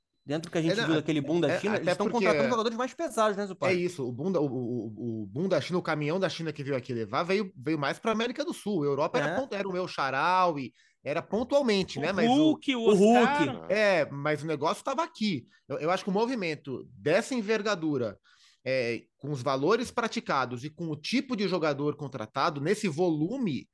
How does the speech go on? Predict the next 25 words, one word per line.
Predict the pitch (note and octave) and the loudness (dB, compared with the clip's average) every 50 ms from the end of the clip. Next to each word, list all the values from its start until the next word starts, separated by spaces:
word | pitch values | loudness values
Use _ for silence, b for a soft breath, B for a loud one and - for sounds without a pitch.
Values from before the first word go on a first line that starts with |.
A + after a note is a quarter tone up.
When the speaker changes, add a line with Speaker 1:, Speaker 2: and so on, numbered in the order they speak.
| _ _ _ _ _ - | _ _ _ _ _ -6
Speaker 2:
eu | A#2+ B2 | -4 -4
nunca | C3 D3 D3+ D3 - | -4 -4 -2 -2 -2
vi. | D3+ C3 F#2+ - _ _ - | -2 -4 -8 -12 _ _ -10
É | G2+ G#2 | -8 -6
um | G#2+ A#2 | -6 -6
movimento | B2 A2+ A2+ A#2+ B2 C3+ B2+ E3 | -6 -6 -6 -6 -6 -6 -6 -6
inédito | G3 F#3+ D#3+ C#3 C#3 D#3 E3+ E3 - G3+ | -4 -2 0 0 0 0 0 -4 -6 -6
no | F#3 F3 | -6 -6
futebol. | - E3+ C#3+ - B2+ A#2+ B2 C3 C#3+ E3+ G3+ b b b b b b - | -6 -8 -8 -6 -4 -2 0 0 0 0 -2 b b b b b b -8
É, | C3+ C#3+ | -4 -2
o | E3 E3 | -2 0
mercado | E3+ F3+ E3 B2 E3+ F3 F3 E3+ E3+ D3+ | 0 0 0 0 -2 -2 0 0 2 4
europeu | E3 G3 A#3+ C#4 C#4 C4 A#3 - - F3 E3+ G3+ A#3 A#3+ | 4 4 4 4 2 0 -2 -2 -2 -2 -2 -2 -2 -4
ser | - - - F#3+ | -6 -2 0 0
alvejado | G3 A#3 G#3 F3 G#3 F#3 D3+ B2 G#2+ D3 D3 E3+ G3 F#3 A3+ | 0 0 -2 -2 -4 -4 -4 -4 -4 -2 -2 0 -2 -2 -6
como | G#3 - G#3 G3 G3+ | -8 -8 -8 -8 -8
está | F#3+ - E3+ D#3 | -6 -6 -6 -6
sendo | D3+ - F#3 F3+ | -6 -6 -6 -6
alvejado | F3 D3 E3 C#3+ A#2+ C3+ D3+ F3 F3+ F#3 | -4 -4 -4 -4 -2 -2 -2 -2 -2 -4
nesse | D#3+ D3+ E3+ D#3+ - G#3 | -6 -6 -8 -8 -8 -6
momento. | B3+ C4 G3 D3+ B2 - - A2+ | -6 -4 -4 -4 -6 -6 -8 -8
É | |
um | B2+ | -6
movimento | C3+ C3 A2 A2 C3+ D3 D3 - A#3+ B B B B B - | -6 -6 -6 -6 -6 -4 -4 -4 -6 B B B B B -2
inédito. | G3+ F#3+ E3 D#3 E3 F#3 - A3 G3 - - C#4 D4 | 0 2 2 4 2 2 0 -2 -6 -4 -4 -4 -4